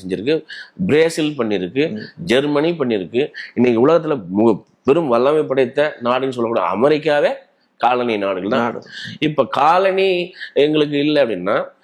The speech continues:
Speaker 1: இல்ல காலனி எங்களை, நீங்க எங்களால தாழ்த்தப்பட்ட பட்டியலின மக்களை காலனி வாசிகள் என்று சொன்னால்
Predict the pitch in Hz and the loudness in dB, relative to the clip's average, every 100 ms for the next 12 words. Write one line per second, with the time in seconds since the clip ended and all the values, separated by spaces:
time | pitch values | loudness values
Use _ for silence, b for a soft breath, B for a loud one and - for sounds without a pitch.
0 | B 127 123 135 160 180 165 139 175 190 | B 0 2 2 4 4 2 0 4 4
1 | 185 170 160 143 123 135 156 170 175 180 | 4 0 0 2 2 0 2 2 2 0
2 | 220 _ _ - 135 151 151 139 135 156 | -4 _ _ -4 0 0 -2 -2 -2 -2
3 | 135 143 143 127 110 110 113 123 135 151 | 0 0 0 0 0 0 -2 0 0 0
4 | 143 131 117 110 107 98 87 92 113 156 | 0 0 -2 -2 -2 -2 -6 -2 0 0
5 | 170 | -2